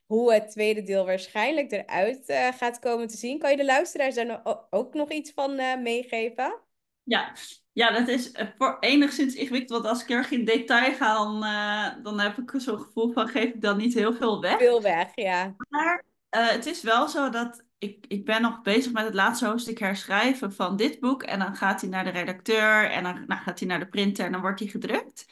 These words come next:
Speaker 1: Ja.
Speaker 2: Ehm, dus, eh, ik was inderdaad, gisteren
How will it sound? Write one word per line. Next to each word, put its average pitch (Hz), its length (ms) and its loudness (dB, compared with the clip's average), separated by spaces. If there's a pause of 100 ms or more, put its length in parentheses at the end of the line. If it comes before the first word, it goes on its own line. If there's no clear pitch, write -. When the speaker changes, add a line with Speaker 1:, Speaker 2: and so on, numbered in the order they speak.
(320)
Speaker 1:
Ja. 190 200 -6
Speaker 2:
Ehm, 202 540 2 (260)
dus, 254 480 0 (120)
eh, 220 220 2
ik 226 140 -2
was 269 320 0
inderdaad, 240 520 2
gisteren 233 600 -2